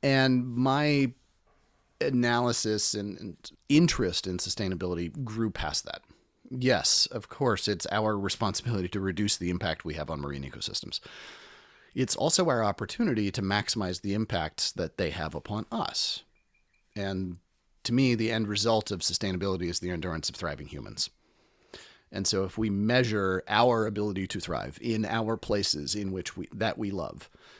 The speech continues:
uh, as the end result of sustainability, we begin to see seafood really as this catalyst product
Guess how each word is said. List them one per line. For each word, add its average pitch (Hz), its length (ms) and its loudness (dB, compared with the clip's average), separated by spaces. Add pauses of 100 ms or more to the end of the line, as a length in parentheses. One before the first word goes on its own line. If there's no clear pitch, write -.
(280)
uh, - 240 -6 (320)
as 113 260 4
the 110 200 0
end 101 200 0
result 95 440 0
of 95 80 -4
sustainability, 107 720 0
we 107 120 2
begin 110 260 0
to 104 80 -2
see 107 160 0
seafood 95 520 -2
really 110 240 2
as 85 100 -2
this 82 140 -4
catalyst - 680 -2
product 104 440 4